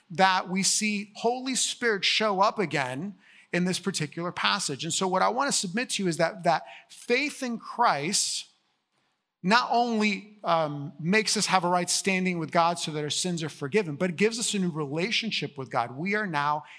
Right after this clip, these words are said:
able to call on the creator of heaven and earth, of all of the stars, of all of the planets, of all of the galaxies, of all of the supernovas in the universe.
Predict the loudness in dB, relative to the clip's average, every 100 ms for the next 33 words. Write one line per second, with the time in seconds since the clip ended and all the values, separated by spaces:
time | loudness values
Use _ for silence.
0 | -2 2 2 0 -8 -4 2 2 2 2
1 | 0 -2 -6 -6 -2 0 2 0 -4 -6
2 | -8 -2 -2 -2 -4 -4 -4 -4 -2 -4
3 | -8 -16 -8 0 0 2 2 4 2 -2
4 | -4 -2 -2 -2 0 2 2 2 0 -4
5 | -2 2 2 0 -6 -6 -2 0 0 -2
6 | -4 0 0 0 -4 0 2 2 0 -2
7 | -2 -2 -4 0 0 0 -2 -4 -2 -4
8 | -2 0 0 0 -2 -4 -2 0 0 -2
9 | -4 -4 -2 -2 -2 -10